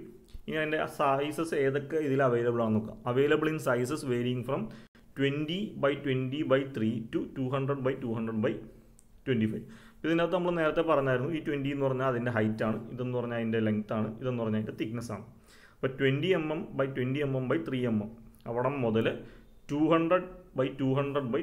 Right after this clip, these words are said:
ട്വൻറ്റി ഫൈവ് എം എം സൈസ് വരെ ഇത് അവൈലബിൾ ആണ്. അപ്പോൾ നിങ്ങൾ ഇത് നോക്കിക്കഴിഞ്ഞാൽ, ഈ ഫിഗർ നോക്കിയാൽ അറിയാം, ഏറ്റവും അറ്റത്ത് കാണുന്നത്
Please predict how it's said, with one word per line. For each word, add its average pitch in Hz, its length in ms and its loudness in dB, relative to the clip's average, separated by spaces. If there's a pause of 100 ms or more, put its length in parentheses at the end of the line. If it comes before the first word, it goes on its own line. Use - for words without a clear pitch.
ട്വൻറ്റി 123 320 0
ഫൈവ് 135 180 0
എം 123 120 -2
എം 147 60 -4 (100)
സൈസ് 117 360 0 (480)
വരെ 113 180 2 (120)
ഇത് 117 100 -4 (140)
അവൈലബിൾ 107 440 2
ആണ്. 98 80 -14 (560)
അപ്പോൾ - 160 -6
നിങ്ങൾ 139 220 -2
ഇത് 139 180 0
നോക്കിക്കഴിഞ്ഞാൽ, 135 520 2
ഈ 131 80 -4
ഫിഗർ 131 200 2
നോക്കിയാൽ 131 240 0
അറിയാം, 135 180 0 (140)
ഏറ്റവും 135 260 0
അറ്റത്ത് 127 320 -4
കാണുന്നത് 123 300 0